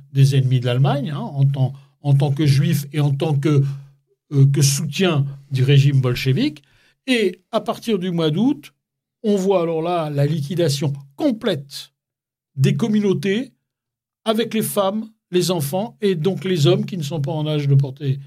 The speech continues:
les armes, moins de quinze ans, plus de, plus de cinquante ans. Ça, ça va s-, ça va se faire sur le terrain, dans une espèce de dialectique mortifère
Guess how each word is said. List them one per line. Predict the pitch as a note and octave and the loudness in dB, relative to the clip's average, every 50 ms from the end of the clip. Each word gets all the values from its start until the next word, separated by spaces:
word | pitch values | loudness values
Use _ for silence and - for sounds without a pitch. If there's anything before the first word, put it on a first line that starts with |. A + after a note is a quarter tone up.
| - _ _ _ _ _ | -18 _ _ _ _ _
les | D3 C#3+ C#3 C#3+ | 0 2 4 4
armes, | D#3 E3 F3 - - | 4 2 0 -4 -4
moins | E3 E3+ E3 | -4 -4 -4
de | C3+ | -2
quinze | E3+ D#3+ D3 C#3 D3 | -2 -2 0 2 2
ans, | C#3+ C#3 - - - - - - _ _ _ _ _ _ _ | 2 0 -2 -6 -10 -14 -16 -18 _ _ _ _ _ _ _
plus | - A3 G#3+ F#3+ F3+ | -2 0 0 2 2
de, | F3 D#3 C#3 - - - - | 2 0 0 0 -4 -6 -6
plus | G3+ F#3 D#3+ | -6 -4 -2
de | E3+ D3+ | 0 0
cinquante | C#3 - E3 C#3 C3+ C#3 C#3 C#3 | 0 0 -2 0 2 2 2 2
ans. | C3+ - - - - _ _ _ _ _ _ | 0 -4 -8 -14 -20 _ _ _ _ _ _
Ça, | - - A3 G#3+ | -4 -2 0 0
ça | G#3+ - F#3+ F3+ | 0 0 -2 -2
va | F#3+ F3+ | 0 -2
s-, | C#3+ C#3 - - - - - - - - | -2 -4 -6 -8 -8 -8 -8 -8 -8 -8
ça | - - G#3+ G3+ | -6 -2 -2 -2
va | F#3+ G3+ | 0 -2
se | D#3+ C#3 G#3 F3+ | -2 -2 -2 -2
faire | C#3 G#3+ G#3+ A3+ A3+ - - _ _ _ _ | 0 -2 -2 -2 -4 -6 -14 _ _ _ _
sur | - - - - - D#4 C4+ B3 | -8 -6 -6 -4 -2 -2 -2 0
le | A3+ A3 G#3+ | 0 -2 0
terrain, | - G#3 F#3 F#3+ G3+ A3+ C4 D4 - _ _ _ _ _ _ _ _ _ _ _ _ _ _ _ _ _ _ _ | -2 -2 -2 -2 -2 -2 -4 -4 -6 _ _ _ _ _ _ _ _ _ _ _ _ _ _ _ _ _ _ _
dans | - D#3+ | 0 2
une | C#3+ - F#3 F#3 | 4 4 4 4
espèce | F3+ - - - G3+ F3 C#3+ | 4 2 2 2 2 2 2
de | D#3+ D#3 | 2 4
dialectique | C#3+ C#3 C3+ - - G3+ - G3+ C#3 C#3 - A3 - - - | 4 4 4 4 4 2 2 0 -4 -6 -6 -6 -6 -4 -2
mortifère | D3 C#3+ - G#3+ - - - - G#3 E3+ - - G#3 G3 F#3+ F3+ D#3+ | 0 2 2 2 0 -2 -6 -6 -6 -6 -4 -2 -2 0 0 -2 -2